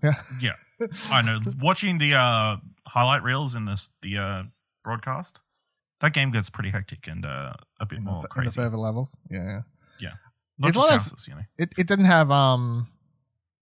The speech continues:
Speaker 1: online co-op, so.
Speaker 2: N-, not that I believe,
Speaker 1: It sh-,
Speaker 2: yeah.
Speaker 1: it shot the bed there as far as the, if it did, I reckon I would have picked it up launch day and been like, "Okay, someone play this with me,"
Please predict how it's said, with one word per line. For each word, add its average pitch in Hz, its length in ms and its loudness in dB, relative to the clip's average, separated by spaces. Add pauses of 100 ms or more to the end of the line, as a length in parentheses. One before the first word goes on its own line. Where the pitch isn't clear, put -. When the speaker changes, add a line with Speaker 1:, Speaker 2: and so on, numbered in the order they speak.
(260)
Speaker 1:
online 110 720 2 (640)
co-op, - 360 0
so. 98 120 -6 (180)
Speaker 2:
N-, 107 360 -8 (200)
not 107 440 -2
that 101 120 -4
I 95 40 -4
believe, 117 240 -6
Speaker 1:
It - 40 -4
sh-, - 100 -6
Speaker 2:
yeah. - 100 -20
Speaker 1:
it 135 60 2
shot - 260 4
the 156 80 6
bed 123 240 2
there 104 260 -2 (480)
as 117 100 -4
far 110 280 2
as 107 320 -4 (800)
the, 156 140 0 (240)
if 202 140 4
it 208 100 0
did, 180 360 4 (320)
I 151 80 6
reckon 160 220 6
I 143 60 6
would 143 120 6
have 135 100 2
picked 135 160 0
it 123 80 0
up 117 220 2 (100)
launch 135 280 0
day 78 240 -6
and 110 140 -6
been 98 140 -4
like, 117 260 -2
"Okay, 98 200 -6
someone 113 360 -2 (800)
play 143 160 6
this 101 140 -4
with - 80 -14
me," - 140 -18